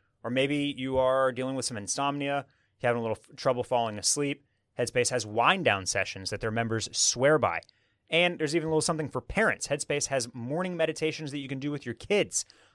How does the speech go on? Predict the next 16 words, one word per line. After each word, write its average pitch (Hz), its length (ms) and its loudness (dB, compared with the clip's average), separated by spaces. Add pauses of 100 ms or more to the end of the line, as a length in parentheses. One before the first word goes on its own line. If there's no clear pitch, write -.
Their 135 100 2
approach 147 300 2
to 143 40 -4
mindfulness 135 460 0
can 127 160 -4
reduce 127 260 -4
stress, - 460 4
improve 123 340 -4
sleep, 151 460 0
boost 120 260 -4
focus, 185 400 2 (380)
and 147 160 2
increase 131 440 -2
your 110 220 -8
overall 135 460 6
sense 113 400 2